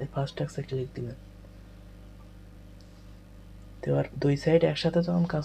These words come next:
করবেন তখন ফার্স্ট সাইডের ক্লিক আগে কমপ্লিট করা লাগবে। এখানেও সেম দেখবেন যে কোনটার শেষে ডট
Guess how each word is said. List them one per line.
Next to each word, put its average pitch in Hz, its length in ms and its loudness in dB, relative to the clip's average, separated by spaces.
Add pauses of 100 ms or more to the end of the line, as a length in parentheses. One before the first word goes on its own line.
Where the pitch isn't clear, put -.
করবেন 165 280 4
তখন 156 160 4 (100)
ফার্স্ট 143 260 0
সাইডের 156 380 4
ক্লিক 151 220 4 (120)
আগে 131 180 4 (520)
কমপ্লিট 143 340 6 (100)
করা 127 200 4
লাগবে। - 240 -8 (1160)
এখানেও 160 320 6 (100)
সেম 143 180 6 (140)
দেখবেন 147 340 4
যে 156 60 6 (320)
কোনটার 143 420 6
শেষে 160 200 6 (140)
ডট 135 200 8